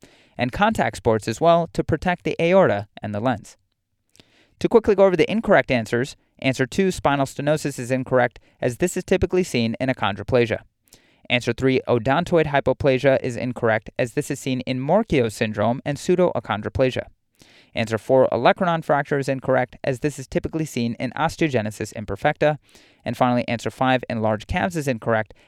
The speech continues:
as calf pseudohypertrophy is seen in Duchenne muscular dystrophy. Moving on to the next question.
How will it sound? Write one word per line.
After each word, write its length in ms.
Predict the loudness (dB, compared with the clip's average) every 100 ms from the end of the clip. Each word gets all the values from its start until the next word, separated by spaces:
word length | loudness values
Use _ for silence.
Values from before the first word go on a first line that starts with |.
| -6
as 160 | -6 -4
calf 320 | -4 -2 -2
pseudohypertrophy 1000 | 2 2 4 0 0 0 0 0 0 0
is 100 | -4
seen 240 | -6 -8 -6
in 120 | -8
Duchenne 440 | -6 -4 -2 -2 -2 -6
muscular 380 | -6 -2 -2 0
dystrophy. 460 | -4 -4 -10 -10 _ _ _ _ _ _ _ _ _ _ _ _ -20 _ _ _ _ _ _ _
Moving 200 | 0 2
on 120 | 2 2
to 100 | 2
the 80 |
next 200 | 2 2
question. 420 | 0 0 0 -4